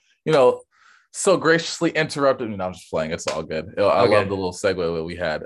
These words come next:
Speaker 1: Um, but before that, I, I was gonna get into, like, I, I did believe that Purdue has the ability to upset based on what we've seen.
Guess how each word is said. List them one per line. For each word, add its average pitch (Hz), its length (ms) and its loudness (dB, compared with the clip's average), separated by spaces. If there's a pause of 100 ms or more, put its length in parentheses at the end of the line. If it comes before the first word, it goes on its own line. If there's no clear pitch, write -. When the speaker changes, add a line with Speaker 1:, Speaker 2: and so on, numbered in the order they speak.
Speaker 1:
Um, 101 520 2
but 104 200 -4
before 131 320 2
that, 98 400 2
I, 95 140 2
I 78 100 0
was 104 120 0
gonna 120 200 -4
get 107 180 -2
into, 101 260 -6
like, 90 200 -4
I, 98 180 -2
I 101 140 -6
did 120 340 -4
believe 107 340 -6
that 90 280 -2
Purdue 104 460 -4
has 92 380 -2
the 92 120 -6
ability 80 440 -6
to - 160 -6
upset 73 440 -4
based 90 240 -4
on 87 100 -6
what 69 140 -6
we've 78 120 -8
seen. - 380 -14